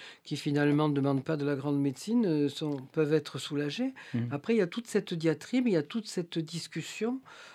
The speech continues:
Speaker 1: entre, entre les deux, les deux médecines,
Speaker 2: C'est
Speaker 1: alors
Speaker 2: ça.
Speaker 1: qu'après tout, si, si le prendre soin, euh, il est commun, euh,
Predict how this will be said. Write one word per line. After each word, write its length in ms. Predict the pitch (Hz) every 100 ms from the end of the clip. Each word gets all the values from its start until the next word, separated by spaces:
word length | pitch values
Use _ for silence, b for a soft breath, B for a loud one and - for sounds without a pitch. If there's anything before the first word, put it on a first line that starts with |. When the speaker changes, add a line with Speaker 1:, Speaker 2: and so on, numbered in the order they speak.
| B
Speaker 1:
entre, 680 | - 170 170 - 170 160 156
entre 340 | - 170 160 175
les 160 | 165
deux, 280 | 156 165 247 - - -
les 120 | 156
deux 160 | 156
médecines, 360 | 170 160 - 233
Speaker 2:
C'est 60 | 214
Speaker 1:
alors 160 | 160
Speaker 2:
ça. 60 | 139
Speaker 1:
qu'après 240 | 151 151 143
tout, 240 | 233 247 B B B B
si, 400 | - - 175 165
si 200 | - 180
le 240 | 170 165
prendre 380 | 156 170 170 165
soin, 260 | 160 175 170
euh, 420 | 165 160 147 147
il 160 | 156 156
est 100 | 147
commun, 400 | 160 180 254 262
euh, 340 | 180 151 151